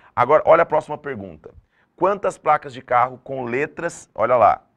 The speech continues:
com as letras sendo vogais distintas?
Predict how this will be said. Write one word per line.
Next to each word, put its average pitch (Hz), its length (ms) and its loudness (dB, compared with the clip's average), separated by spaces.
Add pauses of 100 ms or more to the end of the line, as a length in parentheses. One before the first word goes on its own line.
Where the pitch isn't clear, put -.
(140)
com 104 240 -10
as 92 200 -10
letras 104 840 -14 (220)
sendo 110 640 -10 (260)
vogais 143 960 -2 (200)
distintas? 131 840 -16